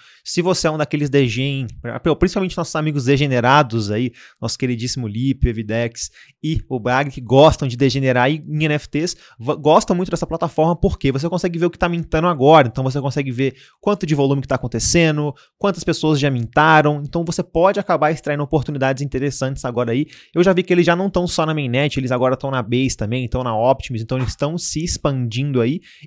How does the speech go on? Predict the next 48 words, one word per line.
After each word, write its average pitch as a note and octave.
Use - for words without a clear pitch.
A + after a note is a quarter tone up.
E A#3+
pra A3+
você G3
conseguir C#3
fazer D3
parte D3
desse C#3
fan D3+
drop, C#3+
você E3
tem G3+
que G#3
entrar G#3+
dentro D3+
da C#3+
plataforma F3
e F#3
mintar A3
o G#3
N F#3+
F G3
T G3+
deles, D#3
que -
é C#3+
um D3
N D3+
F -
T D#3
basicamente D3
que C#3
você C#3
não D3
vai D#3
pagar C#3+
nada C#3+
pelo A3+
N E3
F D3
T, C#3
você C#3+
vai C3+
pagar C3+
pelo C#3
gas A#2
da A#2
mainnet A2+
ali. B2+